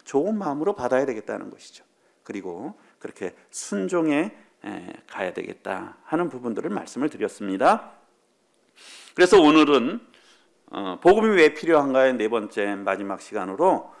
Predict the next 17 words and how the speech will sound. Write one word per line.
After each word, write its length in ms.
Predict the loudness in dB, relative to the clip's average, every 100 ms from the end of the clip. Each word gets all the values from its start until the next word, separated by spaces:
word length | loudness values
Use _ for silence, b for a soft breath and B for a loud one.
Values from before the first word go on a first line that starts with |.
| b
어, 160 | b -12
죄로 640 | -2 2 4 4 2 -4 -10 _
하나님의 420 | -6 -6 -6 -8
진노 400 | -8 -4 0 2
아래 160 | 4 2
놓인 400 | -2 -2 -4 -6 -12 -16
전 280 | -6 -4
인류라고 1000 | -2 -4 -6 -6 -6 -6 -6 -8 -12 -6 -6
하는 400 | -6 -10 -14 -20 _ _
주제로 320 | -12 -12 -10
말씀을 420 | -14 -16 -18 -20 -20
드리도록 400 | -18 -18 -18 -14
하겠습니다. 720 | -12 -10 -10 -2 2 2 0 B B B
삼 240 | -8 -2
장 200 | 0 0
구 140 | -2 2
절부터 720 | 2 2 -4 -4 -4 -6